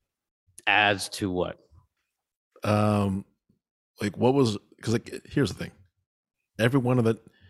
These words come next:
Speaker 2: every member of that family, they, they got, like, a special power kind of thing.
Speaker 1: Mm-hmm, mm-hmm.
Speaker 2: So what was her power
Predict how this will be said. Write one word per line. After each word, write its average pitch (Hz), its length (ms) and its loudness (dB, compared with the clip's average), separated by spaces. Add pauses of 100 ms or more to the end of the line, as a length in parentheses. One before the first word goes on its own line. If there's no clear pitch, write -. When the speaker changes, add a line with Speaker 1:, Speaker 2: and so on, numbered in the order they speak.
(200)
Speaker 2:
every 123 320 2
member 113 300 4
of 101 80 2
that 92 140 -2
family, 95 320 -4
they, 95 240 -6
they 98 180 -8
got, 104 120 2
like, 92 140 -4
a - 40 -8
special - 360 -4
power 104 520 -4
kind 110 120 -8
of 113 60 -6
thing. 127 180 -8 (140)
Speaker 1:
Mm-hmm, 95 460 -6
mm-hmm. 95 220 -6 (460)
Speaker 2:
So - 180 -12
what 120 220 2
was 139 140 4
her 123 120 4
power 107 460 -2